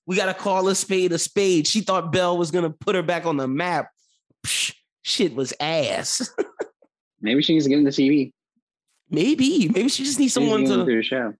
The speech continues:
Speaker 1: Maybe she needs someone, like, our age or, like, someone a little bit older who's like, "Yeah, that Emma Watson girl. I liked her in those Harry Potter movies. Let's, let's make a show about her." <laughs>
Speaker 2: Yeah.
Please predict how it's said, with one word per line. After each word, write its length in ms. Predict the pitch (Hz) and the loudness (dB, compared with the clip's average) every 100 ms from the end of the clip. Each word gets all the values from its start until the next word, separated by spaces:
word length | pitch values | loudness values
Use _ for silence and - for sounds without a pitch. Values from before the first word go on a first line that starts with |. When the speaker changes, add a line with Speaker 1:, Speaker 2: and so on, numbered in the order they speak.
| _ | _
Speaker 1:
Maybe 220 | 214 302 | -2 0
she 140 | 320 320 | 0 2
needs 280 | 294 247 - | 2 2 -2
someone, 300 | - 226 220 | -2 0 0
like, 180 | 202 175 - | 0 -2 -2
our 280 | 180 185 - | 0 0 0
age 680 | 170 160 156 156 151 - - _ _ _ 175 | 0 0 0 0 -2 -6 -10 _ _ _ -2
or, 120 | 175 | 0
like, 160 | 160 151 | 0 0
someone 260 | 196 196 | 0 2
a 40 | 165 | 2
little 220 | 165 175 | 2 2
bit 180 | 170 160 | 0 0
older 320 | 147 151 143 | 0 0 -2
who's 200 | 147 - | -8 -10
like, 120 | 143 | -6
"Yeah, 140 | 240 254 | -4 -2
that 120 | 196 | 0
Emma 200 | 247 247 | 2 2
Watson 420 | 180 - - 170 | 2 -2 -2 -4
girl. 320 | 135 - - - _ _ - - - | -4 -8 -14 -20 _ _ -20 -20 -4
I 100 | 285 | 0
liked 340 | 226 254 254 | 2 2 0
her 80 | 165 | 0
in 60 | 143 | 2
those 180 | 139 135 | 2 0
Harry 200 | 143 131 | 0 0
Potter 280 | 151 135 | -2 -2
movies. 280 | 127 127 120 | -4 -6 -8
Let's, 260 | 226 247 - _ _ - | -8 -8 -10 _ _ -8
let's 160 | 392 | -2
make 180 | 359 339 | 0 0
a 60 | 165 | 0
show 280 | - 214 180 | 2 2 2
about 280 | 139 135 | 0 -2
her." 380 | 147 180 123 - _ _ _ - | -2 -2 -2 -8 _ _ _ -20
<laughs> 140 | - - - _ _ - - 107 | -18 -18 -18 _ _ -10 -10 -8
Speaker 2:
Yeah. 240 | - | -6